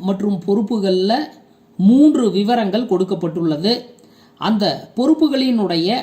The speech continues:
கூடுதல் மொத்தம் எவ்வளவு கொடுத்திருக்கு பாருங்க. ஆறு லட்சத்தி இருபத்தி ஐந்தாயிரம் ரெண்டாயிரத்தி பதினேழு மார்ச் முப்பத்தொன்னு அன்னைக்கு இருக்கு. ரெண்டாயிரத்தி பதினெட்டு மார்ச் முப்பத்தொன்னு அன்னைக்கு ஆறு லட்சத்தி எண்பத்தி ஏழாயிரத்தி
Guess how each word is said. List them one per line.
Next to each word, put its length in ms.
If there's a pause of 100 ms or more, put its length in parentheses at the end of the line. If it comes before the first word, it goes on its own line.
(140)
கூடுதல் 520
மொத்தம் 400
எவ்வளவு 360
கொடுத்திருக்கு 480
பாருங்க. 320 (300)
ஆறு 260
லட்சத்தி 440
இருபத்தி 460
ஐந்தாயிரம் 760 (560)
ரெண்டாயிரத்தி 640
பதினேழு 460 (180)
மார்ச் 480
முப்பத்தொன்னு 540
அன்னைக்கு 340
இருக்கு. 300 (640)
ரெண்டாயிரத்தி 680
பதினெட்டு 480 (240)
மார்ச் 480
முப்பத்தொன்னு 520
அன்னைக்கு 420 (320)
ஆறு 260
லட்சத்தி 500
எண்பத்தி 420 (100)
ஏழாயிரத்தி 640